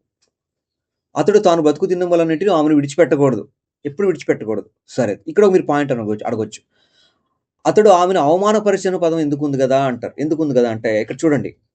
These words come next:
దాని గురించి మనం మళ్ళీ బైబిల్ అంటే రాజ్యాంగం గ్రంథం, ఒక, ఒక,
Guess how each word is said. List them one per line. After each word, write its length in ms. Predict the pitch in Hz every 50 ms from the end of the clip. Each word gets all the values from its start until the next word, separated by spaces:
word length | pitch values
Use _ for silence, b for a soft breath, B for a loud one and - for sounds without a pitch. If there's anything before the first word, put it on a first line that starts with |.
| _ _
దాని 180 | 123 143 165 175
గురించి 240 | 165 170 185 170 165
మనం 160 | 160 135 131 131
మళ్ళీ 240 | 135 135 139 147 139 127
బైబిల్ 360 | 120 139 156 180 185 190 180
అంటే 120 | 165 160 160
రాజ్యాంగం 480 | 156 139 143 139 139 170 160 147 139 120
గ్రంథం, 280 | 110 110 104 104 95
ఒక, 160 | 110 127 - 165 143 147
ఒక, 140 | 147 -